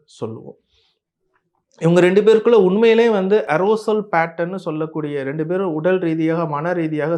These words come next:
செக்ஷுவலா ஈர்க்கப்பட்டிருக்காங்களான்றது எல்லாமே நம்ம அதுல கண்டுபிடிச்சிருவாங்க. So, அந்த அசஸ்மெண்ட்லயே நமக்கு தெரிஞ்சிரும். இவர் வந்து உண்மையிலே ஈர்க்கப்படாததுக்கு காரணம் இது மட்டும்தானா? இல்ல வேற ஏதாவது செக்ஷுவல் அஃபேர் வேற யார்கிட்டயாவது இருக்கா? இல்ல மாஸ்டர்பேஷன் அடிக்ஷன்னு சொல்ற விஷயம் இருக்கா?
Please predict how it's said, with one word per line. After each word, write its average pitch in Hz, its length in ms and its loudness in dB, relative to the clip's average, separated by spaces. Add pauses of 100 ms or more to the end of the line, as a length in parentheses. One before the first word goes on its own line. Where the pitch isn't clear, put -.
செக்ஷுவலா 170 540 -4 (540)
ஈர்க்கப்பட்டிருக்காங்களான்றது 170 1160 0
எல்லாமே 151 340 -4
நம்ம 160 240 -6
அதுல 135 220 -6
கண்டுபிடிச்சிருவாங்க. 131 800 -10 (640)
So, - 160 -6
அந்த 139 160 0
அசஸ்மெண்ட்லயே 170 640 -2
நமக்கு 143 460 -6
தெரிஞ்சிரும். 131 300 -10
இவர் 135 160 -4
வந்து 165 240 0
உண்மையிலே 180 540 2
ஈர்க்கப்படாததுக்கு 170 680 -2
காரணம் 160 500 -4
இது 170 340 -4
மட்டும்தானா? 175 640 -4 (400)
இல்ல 139 160 -6
வேற 185 320 2
ஏதாவது 196 340 0 (100)
செக்ஷுவல் 214 380 -2
அஃபேர் 185 360 -2
வேற 170 380 -2
யார்கிட்டயாவது 160 460 -6
இருக்கா? 147 420 -8
இல்ல 147 200 -6
மாஸ்டர்பேஷன் 170 720 -6 (120)
அடிக்ஷன்னு 175 360 -8 (100)
சொல்ற 151 260 -4
விஷயம் 151 320 -10
இருக்கா? 139 400 -10